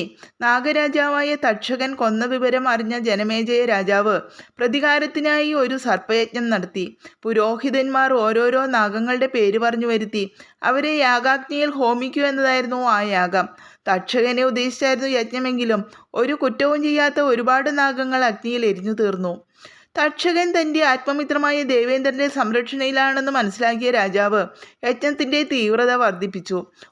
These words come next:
ഒരുപാട് പാവം നാഗങ്ങൾ പൊള്ളലും മുറിവും ഒക്കെ കഷ്ടപ്പെട്ടു.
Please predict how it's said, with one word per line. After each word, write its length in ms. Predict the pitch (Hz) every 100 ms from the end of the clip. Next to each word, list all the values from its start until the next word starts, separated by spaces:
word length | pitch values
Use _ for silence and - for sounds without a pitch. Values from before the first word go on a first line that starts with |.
| -
ഒരുപാട് 540 | 202 202 220 226 247
പാവം 320 | 277 262 254 247
നാഗങ്ങൾ 480 | 226 226 240 233 240
പൊള്ളലും 540 | 233 208 214 226 240
മുറിവും 320 | 240 220 226 240
ഒക്കെ 260 | 226 233 226
കഷ്ടപ്പെട്ടു. 640 | 214 190 208 208 196